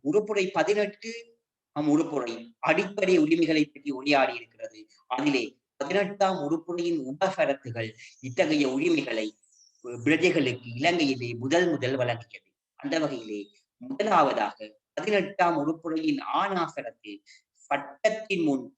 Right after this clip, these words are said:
அனைவரும் சமமானவர்கள், சட்டத்தின் முன் அனைவரும் சமமானவர்கள், சட்டத்தின் மூலமாக அவர்கள் பாதுகாக்கப்பட வேண்டும் என்ற விடயம்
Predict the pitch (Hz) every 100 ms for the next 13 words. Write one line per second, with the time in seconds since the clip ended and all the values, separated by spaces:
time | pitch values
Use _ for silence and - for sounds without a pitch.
0 | _ 131 160 185 156 135 131 - 120 117
1 | 104 101 98 98 98 _ _ _ _ _
2 | _ - 170 - - - 135 123 143 117
3 | - _ - 131 180 202 190 190 185 151
4 | 151 131 123 113 113 110 - _ _ -
5 | 160 156 - 156 180 156 135 156 175 147
6 | 113 117 117 - _ - 151 147 139 -
7 | 156 190 196 180 156 147 - 131 127 127
8 | - 117 113 110 127 - 113 104